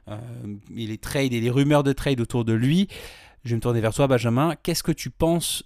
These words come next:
euh, de, de la fin de saison de Ben Simmons ? Est-ce que tu penses qu'il peut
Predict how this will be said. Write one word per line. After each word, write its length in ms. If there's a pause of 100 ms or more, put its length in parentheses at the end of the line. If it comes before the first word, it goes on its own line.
euh, 720
de, 440
de 120
la 80
fin 160
de 60
saison 240
de 40
Ben 140
Simmons ? 220
Est-ce 240
que 80
tu 160
penses 260
qu'il 140
peut 320